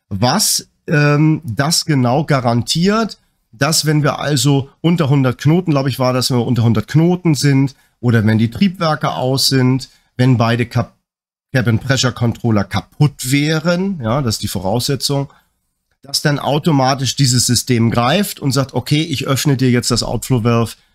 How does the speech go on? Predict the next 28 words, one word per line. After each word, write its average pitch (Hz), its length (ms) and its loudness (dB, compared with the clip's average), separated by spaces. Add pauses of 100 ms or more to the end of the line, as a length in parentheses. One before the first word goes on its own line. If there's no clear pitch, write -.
(140)
damit 113 320 2
kein 113 200 0
Druck 120 220 -4
mehr 120 80 2
in 113 80 2
der 107 80 0
Kabine 110 440 0
ist, - 400 -4
äh, 113 100 -4
und 110 180 -2
du 107 60 -4
kannst 107 300 -2
dann 107 120 2
die, 101 200 2
die 98 160 -2
Türen 156 300 0
öffnen 131 540 0 (480)
und 110 260 2
du 110 80 0
kannst - 320 -2
dann 98 100 -2
evakuieren. 85 600 -6
Ne, 170 180 0
ist 190 120 0
aber 185 180 0
eine 196 180 0
optionale 107 720 -2
Sache. - 320 -10